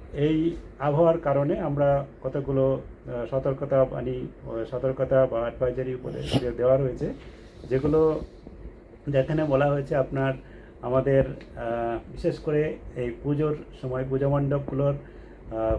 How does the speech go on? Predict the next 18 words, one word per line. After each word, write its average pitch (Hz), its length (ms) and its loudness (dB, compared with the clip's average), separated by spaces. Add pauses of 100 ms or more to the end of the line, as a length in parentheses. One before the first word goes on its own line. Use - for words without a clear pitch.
পু-, - 420 -10
আহ, 117 180 -4 (100)
পুজো 139 220 0
ম-, 143 280 2
পুজো 143 220 0
মণ্ডপগুলো 139 640 -2
স্থা-, 131 320 -4
অস্থায়ী 135 320 0
কাঠামোর 135 420 0
উপরে 131 240 -2
তৈরি 127 260 -6
হয়, 127 300 -6
তার 123 100 -2 (120)
জন্যে 127 340 -4 (480)
যেহেতু 147 580 2
বিশে-, 135 180 -8
বিশেষ 135 240 -6
করে 139 260 -2